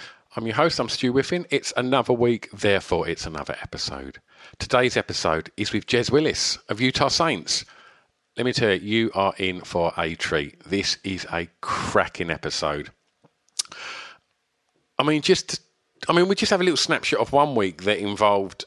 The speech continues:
um, uh, playing alongside, uh, in between E seventeen and Take That, and, uh, then, uh, playing at Wembley Stadium with U two. I mean,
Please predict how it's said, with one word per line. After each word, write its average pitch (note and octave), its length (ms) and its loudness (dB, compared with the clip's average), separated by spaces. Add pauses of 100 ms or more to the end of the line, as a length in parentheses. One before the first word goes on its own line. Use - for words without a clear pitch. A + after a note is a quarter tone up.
um, F#2 640 -4
uh, F2+ 140 -10
playing A2 360 -4
alongside, G2+ 600 0 (260)
uh, F2+ 540 0 (160)
in C3+ 120 4
between B2+ 480 0 (140)
E A#2 100 2
seventeen G#2+ 440 -2
and F#2+ 120 -2
Take G2 240 2
That, F2+ 340 2 (380)
and, F#2+ 500 -2 (200)
uh, D#2+ 320 0
then, G2 480 0 (560)
uh, F#2 540 -4
playing G2 320 2
at F#2+ 60 0
Wembley F#2+ 260 2
Stadium F2 400 2
with E2+ 120 -6
U E2+ 140 -2
two. D#2+ 400 -2
I - 60 -14
mean, F#2+ 140 -10